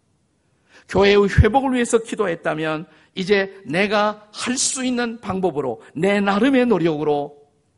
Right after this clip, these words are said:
교회의 회복을 돕고 섬겨야 마땅하지 않겠습니까? 이제 이사야 육십이 장 십 절의 말씀을 함께 보시겠습니다. 십 절 말씀이에요. 같이 읽습니다. 시작.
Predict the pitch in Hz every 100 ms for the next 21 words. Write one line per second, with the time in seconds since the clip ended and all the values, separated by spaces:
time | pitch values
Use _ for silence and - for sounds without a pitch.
0 | _ - 131 135 139 131 - 131 120 123
1 | 127 - _ _ _ - 123 - 123 120
2 | - 160 165 156 143 139 139 123 131 101
3 | - - - - _ _ _ _ _ _
4 | _ _ _ _ _ _ _ _ 143 131
5 | 123 135 - _ _ _ _ _ _ 147
6 | - 151 143 151 147 - 143 127 131 127
7 | - _ - - - 185 165 156 127 -
8 | 120 117 143 151 123 107 - 90 - -
9 | - - - - 143 127 110 - 98 107
10 | 139 135 143 117 110 95 87 - 135 113
11 | 107 147 180 208